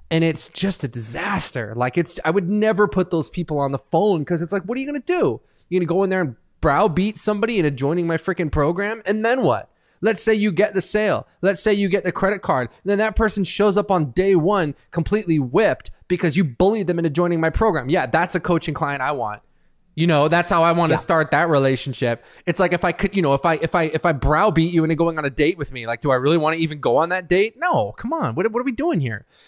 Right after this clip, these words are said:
Speaker 1: If you are a service-driven human being and you are a heart-driven human being and you care about your fellow man, but you're terrified of sales because all you see being taught out there is this really pushy B S, there is a better way. Believe it.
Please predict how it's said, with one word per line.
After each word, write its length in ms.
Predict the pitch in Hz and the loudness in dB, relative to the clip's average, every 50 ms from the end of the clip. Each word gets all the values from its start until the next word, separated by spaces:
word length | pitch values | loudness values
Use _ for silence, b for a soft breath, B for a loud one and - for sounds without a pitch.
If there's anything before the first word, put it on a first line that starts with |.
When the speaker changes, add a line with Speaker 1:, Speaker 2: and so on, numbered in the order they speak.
| b b b | b b b
Speaker 1:
If 200 | 226 220 - - | -2 -2 0 0
you 120 | 220 208 | 2 4
are 100 | 190 175 | 4 4
a 60 | 170 143 | 2 2
service-driven 1040 | - - - - 196 202 208 190 196 - - 139 123 - 143 175 175 170 180 160 | 0 -4 -2 0 0 2 2 2 0 -2 -4 -8 -6 -2 0 0 0 0 -2 -4
human 440 | 143 - - 180 185 180 170 143 127 | -4 -4 -4 -4 -4 -2 -4 -4 -4
being 400 | 120 131 143 143 123 107 98 - b b b b b b b b | -2 -2 -2 -2 -2 -4 -8 -12 b b b b b b b b
and 140 | - 147 147 | -2 0 2
you 100 | 147 156 | 4 4
are 140 | 151 143 143 | 4 4 2
a 80 | 139 | 2
heart-driven 720 | 135 - - - - 185 202 220 - 135 131 143 131 147 139 | 0 -4 -4 0 2 2 2 2 0 -2 -2 -2 0 0 -2
human 300 | 127 135 135 123 120 117 | 0 0 0 0 -2 -4
being 200 | 113 113 110 113 | -4 -4 -6 -4
and 120 | 110 131 135 | -4 -4 -4
you 80 | 139 | -4
care 420 | - - - - - 175 190 214 208 | -4 -4 -2 0 2 2 4 4 4
about 240 | 180 156 151 147 | 4 2 0 0
your 120 | 147 143 139 | 0 -2 -2
fellow 320 | - 156 156 147 135 131 | 0 0 2 2 2 0
man, 320 | 139 160 151 127 110 98 - b b b b b b | 0 -2 -2 -4 -6 -8 -12 b b b b b b
but 100 | - 156 | -2 -2
you're 100 | 151 147 | -2 -2
terrified 680 | - - - - - 202 220 214 190 - 185 175 147 135 | 0 0 0 2 2 2 2 2 2 2 2 2 2 0
of 80 | 117 | -2
sales 400 | - - - 170 180 160 147 131 | -2 -2 0 2 2 2 2 0
because 200 | 123 131 143 135 | -2 -4 -2 0
all 160 | 143 147 170 | 2 2 2
you 140 | 185 160 160 | 2 2 0
see 260 | 156 - - 180 180 | -2 -2 -4 -4 -4
being 280 | 175 151 160 151 135 123 | -2 -2 -2 -2 -2 -4
taught 260 | - - 156 151 160 | -2 0 2 2 2
out 240 | 165 170 170 165 - | 2 0 0 0 0
there 240 | 180 185 190 190 b b b b | -2 0 0 -2 b b b b
is 120 | - 139 117 | -10 -6 -6
this 160 | - - - | -6 -6 -2
really 220 | 139 165 170 156 | 0 2 2 2
pushy 460 | 135 - - - 180 170 - - 160 131 | 2 2 2 2 2 2 0 -2 -4 -4
B 220 | 151 156 160 147 | -2 -2 0 2
S, 320 | 135 170 233 - - - B B B B B B | 2 0 0 -2 -4 -8 B B B B B B
there 180 | - 160 160 - - | 0 0 0 0 0
is 360 | 170 165 165 175 175 170 139 - _ - | 2 4 6 6 4 2 0 -4 _ -8
a 40 | 123 | -8
better 540 | - _ 156 151 156 156 151 156 143 - - | -2 _ 2 2 4 4 2 0 -2 -4 -8
way. 560 | 127 117 120 135 143 147 147 135 117 - 117 - | -10 -2 0 2 4 4 2 2 -2 -4 -6 -6
Believe 600 | 139 139 139 139 139 143 139 147 151 165 143 131 | -4 -4 -2 -2 -2 0 0 2 2 2 2 2
it. 280 | 120 101 - - - | 0 -2 -4 -10 -20